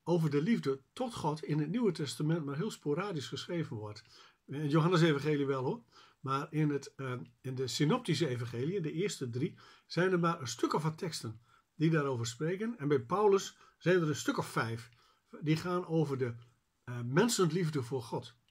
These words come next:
Vrijwel alle andere teksten gaan over de liefde van God voor ons. Het is zijn liefde die voorop gaat. Het is de les die Israël leerde en die wij ook mogen leren.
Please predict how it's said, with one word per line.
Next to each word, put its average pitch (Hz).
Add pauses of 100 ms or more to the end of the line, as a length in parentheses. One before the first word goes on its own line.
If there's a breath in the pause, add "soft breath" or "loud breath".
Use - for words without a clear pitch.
(920 loud breath)
Vrijwel 214
alle 262
andere 208
teksten 151
gaan 175
over 151
de 156
liefde 165
van 143
God - (640)
voor 156
ons. - (1200 loud breath)
Het 143
is 180
zijn 196
liefde 170
die 160
voorop 175
gaat. 117
Het 143
is 185
de 196
les 208
die 175
Israël 202
leerde 180
en 139
die 139
wij 165
ook 175
mogen 147
leren. 120